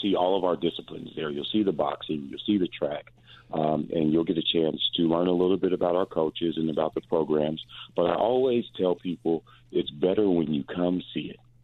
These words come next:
Come meet Coach Woods. Come meet Coach Everett. Come meet Coach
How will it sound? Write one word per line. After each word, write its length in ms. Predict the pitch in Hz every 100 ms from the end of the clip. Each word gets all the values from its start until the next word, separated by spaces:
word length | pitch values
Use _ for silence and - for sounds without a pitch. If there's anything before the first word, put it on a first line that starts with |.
| - -
Come 300 | 107 110 95
meet 260 | 98 95 - - - -
Coach 240 | 85 80 -
Woods. 360 | 78 73 71 - -
Come 320 | 104 101 90
meet 200 | 92 95
Coach 220 | 82 76 -
Everett. 340 | 78 69 73 - - - -
Come 280 | 101 104 98
meet 220 | 101 101
Coach 240 | - 85